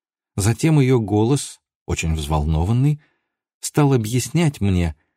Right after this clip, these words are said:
где она купила вибратор, сколько он стоил, каким образом она заплатила за покупку, чтобы не оставить следов, как ненавидела в тот момент все годы религиозного воспитания, из-за которых в магазине на девятнадцатой улице почувствовала, что в наказание с ней случатся ужасные вещи,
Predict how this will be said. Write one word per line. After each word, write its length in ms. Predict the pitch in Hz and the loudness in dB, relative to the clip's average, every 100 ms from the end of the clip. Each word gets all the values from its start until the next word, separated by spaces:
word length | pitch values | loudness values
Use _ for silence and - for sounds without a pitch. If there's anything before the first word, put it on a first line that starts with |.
| _ 127 | _ -2
где 300 | 123 170 127 | 2 2 2
она 260 | 85 90 | 2 -2
купила 500 | - 101 - 117 92 | -2 -4 0 2 2
вибратор, 800 | 80 98 87 76 67 - 101 - _ _ | 2 0 0 -2 -4 -6 -12 -12 _ _
сколько 400 | - 165 165 135 | -4 2 2 2
он 140 | 120 104 | 0 0
стоил, 600 | - - 95 90 127 _ _ _ _ | -4 0 2 2 -2 _ _ _ _
каким 340 | - 143 180 175 | -2 2 4 4
образом 380 | 135 104 101 110 | 2 2 2 2
она 180 | 110 | 2
заплатила 640 | 95 110 117 110 131 117 98 | 0 0 0 -2 0 0 2
за 140 | 107 | 0
покупку, 580 | - 107 - 151 - 95 | -2 -4 0 0 0 -6
чтобы 320 | - 110 104 | -2 -2 0
не 120 | 101 | 0
оставить 440 | 104 - 110 95 82 | 0 -2 -2 -2 -2
следов, 640 | - 90 80 110 139 - _ _ _ _ - | -2 -2 0 0 -2 -4 _ _ _ _ -2
как 240 | 160 151 | 0 2
ненавидела 720 | 123 143 147 147 160 104 95 90 | 2 4 4 2 0 2 2 0
в 80 | |
тот 240 | - 117 - | 0 0 2
момент 340 | 113 123 101 | 2 2 0
все 280 | - - 110 | -4 0 0
годы 340 | 101 117 95 | 2 2 4
религиозного 800 | 92 101 95 107 110 92 98 90 | 2 2 2 2 2 2 0 0
воспитания, 720 | 95 - 107 85 139 143 131 120 | -2 -2 -4 0 2 2 2 2
из-за 240 | 90 107 | 0 -2
которых 480 | 110 107 127 110 98 | -2 0 2 2 0
в 40 | |
магазине 560 | 104 107 110 98 120 110 | 0 2 2 2 2 2
на 120 | 104 | 2
девятнадцатой 680 | 104 107 - 113 - 101 107 | 2 0 0 -4 -2 -2 0
улице 420 | 104 98 92 101 | 2 2 2 -2
почувствовала, 800 | - 92 - 120 - 107 104 95 | -4 -6 -2 -2 -2 -2 0 -2
что 180 | - 95 | -2 -2
в 80 | 92 | -2
наказание 800 | 92 107 87 107 127 120 131 | -2 -2 -2 0 0 0 0
с 120 | 123 107 | -2 -2
ней 240 | 127 127 | 0 0
случатся 600 | - 127 - 120 120 - | 0 -2 0 -2 -2 -2
ужасные 640 | 117 101 117 120 - 113 98 | 0 2 0 0 -2 0 2
вещи, 580 | 117 147 131 - 135 | 2 0 -2 -2 -2